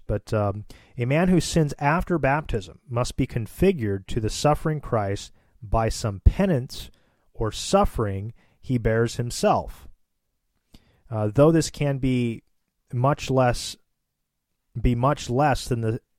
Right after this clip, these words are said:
than his sin deserves, since Christ amends work with it." So a man,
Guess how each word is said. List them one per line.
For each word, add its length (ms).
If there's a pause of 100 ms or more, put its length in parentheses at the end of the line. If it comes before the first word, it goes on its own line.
than 200
his 160
sin 300
deserves, 960 (440)
since 320
Christ 500 (1120)
amends 720
work 320
with 280
it." 120 (600)
So 600 (800)
a 100
man, 580